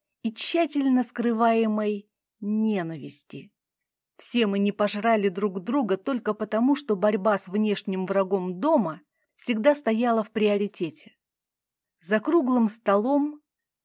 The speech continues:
гордо выпрямив спины, ревниво изучая каждую появившуюся морщинку, каждое новое украшение,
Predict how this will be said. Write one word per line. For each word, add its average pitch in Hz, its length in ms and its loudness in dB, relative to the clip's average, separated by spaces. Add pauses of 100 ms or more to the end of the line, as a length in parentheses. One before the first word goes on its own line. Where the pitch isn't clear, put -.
(160)
гордо 196 480 0
выпрямив 185 520 -4
спины, 220 720 -2 (380)
ревниво 202 540 2
изучая 196 640 -2
каждую 190 460 0
появившуюся 190 840 -2
морщинку, 185 880 -4 (460)
каждое 240 460 4
новое 214 480 2
украшение, 202 1000 -2